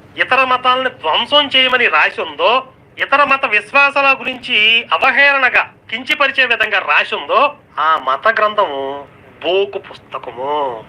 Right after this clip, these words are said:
లుచ్చా పుస్తకము, ముంజల పుస్తకము, ముంజలకు పుట్టిన కొడుకులు రాసుకున్న పుస్తకం అది.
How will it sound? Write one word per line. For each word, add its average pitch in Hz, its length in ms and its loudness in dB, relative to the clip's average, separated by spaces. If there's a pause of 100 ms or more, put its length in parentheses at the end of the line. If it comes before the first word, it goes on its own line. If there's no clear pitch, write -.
(380)
లుచ్చా 185 560 0
పుస్తకము, 143 920 -8 (260)
ముంజల 202 680 2
పుస్తకము, 139 1080 -4 (300)
ముంజలకు 240 480 0
పుట్టిన 208 340 -4
కొడుకులు 202 420 -2
రాసుకున్న 185 480 0
పుస్తకం 160 520 -4
అది. 170 500 -2